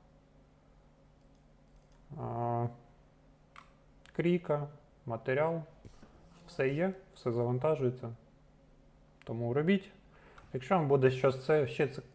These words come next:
цікаве, ви можете мені писати, писати в коментарях під Ютубом. Е, наступного разу я планую з-, зробити відеоурок, е, по настройці SketchUp з нуля, як ставити плагіни, як настраювати лінії.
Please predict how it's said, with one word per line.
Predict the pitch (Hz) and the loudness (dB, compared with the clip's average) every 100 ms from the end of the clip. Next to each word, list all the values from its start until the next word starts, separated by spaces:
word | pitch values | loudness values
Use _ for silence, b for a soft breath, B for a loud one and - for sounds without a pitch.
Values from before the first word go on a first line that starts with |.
| - | -14
цікаве, | - - 196 170 147 - - - | -6 0 2 2 -4 -10 -20 -12
ви | 127 | -6
можете | 127 127 131 | -4 -4 -4
мені | 123 127 127 123 120 120 | -2 2 4 2 0 -4
писати, | - - 185 180 | -6 -2 -2 0
писати | 127 - - 117 117 117 113 113 | -6 -6 -2 -2 -2 -2 -2 -2
в | 110 123 120 | -4 -8 -14
коментарях | - 120 120 127 | -6 -4 0 0
під | 127 131 | 0 -4
Ютубом. | 151 160 196 160 143 - B B B B B B B - | -4 0 2 2 -4 -10 B B B B B B B -12
Е, | 120 135 | -10 -8
наступного | 127 131 165 160 135 139 | -8 -6 -4 -4 -2 2
разу | 143 131 | 4 4
я | 127 131 | 2 0
планую | 127 123 131 127 117 117 | 2 0 2 2 2 -2
з-, | 113 113 113 113 | -6 -8 -8 -4
зробити | 120 123 123 123 123 117 | 0 4 6 4 4 -2
відеоурок, | 110 127 120 117 123 120 - | 0 0 2 2 2 0 -2
е, | 117 123 127 - | -6 -4 -6 -6
по | 127 127 120 | 0 2 2
настройці | 120 123 131 127 - 117 117 123 127 123 | 0 0 2 2 2 -2 -2 -6 -10 -12
SketchUp | - 127 123 113 123 | -12 -4 -2 -2 -2
з | |
нуля, | 151 175 202 - - B B B B - | 0 0 0 -4 -20 B B B B -6
як | 117 - | -6 -2
ставити | 127 120 135 | -2 -2 -2
плагіни, | - 202 165 165 156 143 | 0 2 2 -2 -2 0
як | 120 113 - - | 2 0 -2 -8
настраювати | 117 - 123 117 131 160 | -8 -2 0 0 -2 0
лінії. | 196 196 175 160 | 2 2 2 -2